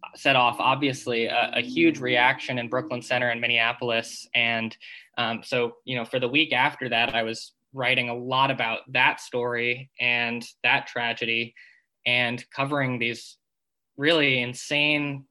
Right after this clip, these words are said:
protests and police response and, and aggressive policing in Brooklyn Center. Um,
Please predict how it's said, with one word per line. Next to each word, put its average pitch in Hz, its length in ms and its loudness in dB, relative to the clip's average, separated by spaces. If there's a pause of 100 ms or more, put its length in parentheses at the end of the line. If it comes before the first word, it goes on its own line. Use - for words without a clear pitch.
(140)
protests 147 1000 0
and 117 420 -2 (720)
police 139 1000 -2
response 135 920 -2
and, 120 300 -2 (220)
and 113 440 -6
aggressive 127 520 -2
policing 123 760 -2 (380)
in 127 160 0
Brooklyn 120 400 0
Center. 120 580 0
Um, 107 400 -2